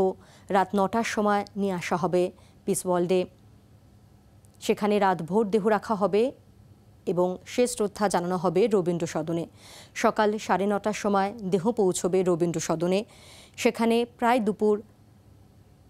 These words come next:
একটা দেড়টা অবধি সেখানে দেহ থাকবে এবং সেখানেই দুপুর একটার সময় গান স্যালুট দেওয়া হবে ওস্তাদ রশিদ খানকে। সেখানে থাকবেন মুখ্যমন্ত্রী মমতা বন্দ্যোপাধ্যায়, থাকবেন পুলিশ কমিশনার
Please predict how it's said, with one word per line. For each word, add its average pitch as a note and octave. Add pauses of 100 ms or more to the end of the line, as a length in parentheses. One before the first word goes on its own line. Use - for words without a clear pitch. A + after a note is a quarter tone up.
(560)
একটা -
দেড়টা A#3
অবধি G#3
সেখানে G#3
দেহ E3+
থাকবে F3+
এবং F#3
সেখানেই A3 (180)
দুপুর F#3
একটার F#3
সময় F#3 (640)
গান F#3+
স্যালুট G3
দেওয়া F3+
হবে F3
ওস্তাদ E3+ (220)
রশিদ F3+
খানকে। F3 (520)
সেখানে F#3+
থাকবেন F#3 (160)
মুখ্যমন্ত্রী F#3+ (120)
মমতা G#3
বন্দ্যোপাধ্যায়, F3 (400)
থাকবেন E3+ (160)
পুলিশ F3+
কমিশনার F3